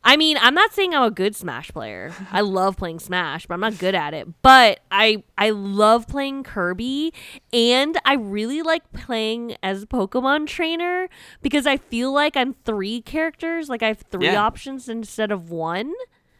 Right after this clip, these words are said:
Speaker 2: Mm-hmm.
Speaker 1: And the fact that they added, um, a female Pokemon trainer in this game was really adorable.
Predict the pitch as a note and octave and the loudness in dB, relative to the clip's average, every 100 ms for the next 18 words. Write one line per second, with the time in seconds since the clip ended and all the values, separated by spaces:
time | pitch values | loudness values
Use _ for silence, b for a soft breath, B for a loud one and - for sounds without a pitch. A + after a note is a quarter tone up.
0 | _ _ - C3+ B3 C4+ C4 B3+ A#3 D#4 | _ _ -18 -2 0 2 2 4 2 2
1 | D4 C#4 A#3+ F3 F#3 G#3 A3 A3 - F3+ | -2 0 0 2 2 2 -2 -2 -4 -4
2 | E3+ E3 - G3 - G3+ G3 G3+ G3 G3+ | -4 -8 -6 -6 -6 -8 -6 -4 -4 -4
3 | G3 F3+ G3+ G#3+ A3+ A#3 B3 B3+ C4 C4+ | -4 -6 -6 -6 -6 -6 -6 -4 -6 -6
4 | B3+ F#3+ G3 G3+ - F#3+ F3 F#3 A#3+ C#4 | -6 -6 -4 -4 -4 -8 -6 -6 -6 -4
5 | A#3 F#3 F3+ F3 D#3+ D#3 B2+ F#2+ A#2+ F#3 | -6 -4 -6 -6 -6 -8 -10 -12 -14 -14